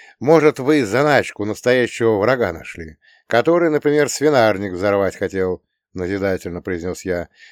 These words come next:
«Да вас наградить за это нужно». «А зачем свинарник взрывать?» — заинтересовался Славик. «Не вертись ты», —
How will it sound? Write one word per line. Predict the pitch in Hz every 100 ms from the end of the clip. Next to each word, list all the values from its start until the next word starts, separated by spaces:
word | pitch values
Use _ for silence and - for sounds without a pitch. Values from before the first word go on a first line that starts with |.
| _
«Да | -
вас | 110 117 -
наградить | 107 101 101 131 180
за | 123
это | 110 90
нужно». | 95 87 - 82 76 _ _ _ _ _ _ _ _ _ _ -
«А | 233
зачем | 226 254 226 165
свинарник | 185 185 165 151
взрывать?» — | 127 147 147 139 - _ _ -
заинтересовался | 85 98 101 92 107 95 -
Славик. | - 95 90 85 - _ _ _ _ -
«Не | 95 107
вертись | 117 107 - 123 -
ты», — | 107 98